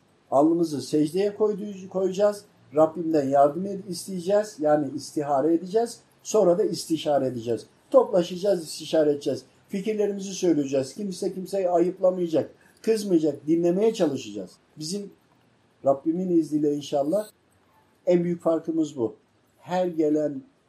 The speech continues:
dinden ya da dilden insanı dinlemeye çalıştık bu zamana kadar.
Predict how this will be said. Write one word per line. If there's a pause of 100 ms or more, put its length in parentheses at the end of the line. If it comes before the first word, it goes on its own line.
(180)
dinden
ya
da
dilden
insanı
dinlemeye
çalıştık
bu
zamana
kadar.